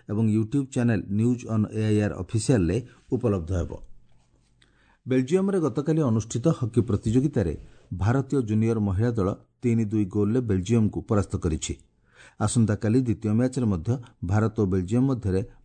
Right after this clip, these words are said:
ମ୍ୟାଚ ଅନୁଷ୍ଠିତ ହେବ। ପାଞ୍ଚ ମ୍ୟାଚ ବିଶିଷ୍ଟ ଏହି ପ୍ରତିଯୋଗିତାରେ ଭାରତ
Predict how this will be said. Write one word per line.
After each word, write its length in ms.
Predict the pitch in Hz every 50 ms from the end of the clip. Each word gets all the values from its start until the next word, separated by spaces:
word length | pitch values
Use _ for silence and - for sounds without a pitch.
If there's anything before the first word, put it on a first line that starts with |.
| -
ମ୍ୟାଚ 180 | 107 104 101 - 95
ଅନୁଷ୍ଠିତ 380 | 90 87 82 - - 101 85 113
ହେବ। 200 | 107 107 90 92 - - _ _ _ _ - _ _ - -
ପାଞ୍ଚ 220 | - 113 107 104 -
ମ୍ୟାଚ 280 | 107 104 107 104 98 - 95
ବିଶିଷ୍ଟ 380 | 95 98 90 - 104 - - 131 -
ଏହି 140 | 104 107 104
ପ୍ରତିଯୋଗିତାରେ 720 | - 101 98 - - 113 131 131 135 123 107 90 92 95 - - - - _ - -
ଭାରତ 320 | 87 90 107 107 107 -